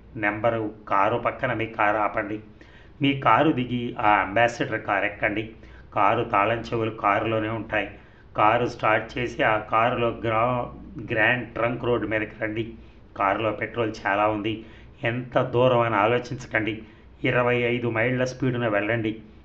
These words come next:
దోవలో ఎక్కడో మీకు ఒకరు తటస్థపడతారు. అతను మిమ్మల్ని మీ అబ్బాయి దగ్గరికి తీసుకెళ్తాడు.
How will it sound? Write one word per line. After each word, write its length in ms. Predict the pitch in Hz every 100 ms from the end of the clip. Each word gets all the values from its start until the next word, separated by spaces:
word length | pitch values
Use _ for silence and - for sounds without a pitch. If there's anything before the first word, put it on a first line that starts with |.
| - -
దోవలో 380 | 113 104 117 107
ఎక్కడో 400 | 107 104 127 117
మీకు 320 | 117 117 110
ఒకరు 200 | 110 113
తటస్థపడతారు. 880 | 110 110 139 - - 117 110 117 107 - - - - -
అతను 280 | 110 135 123
మిమ్మల్ని 440 | 117 117 123 117
మీ 160 | 117 117
అబ్బాయి 360 | 98 95 117 107
దగ్గరికి 360 | 107 110 -
తీసుకెళ్తాడు. 680 | - 127 - 113 - 107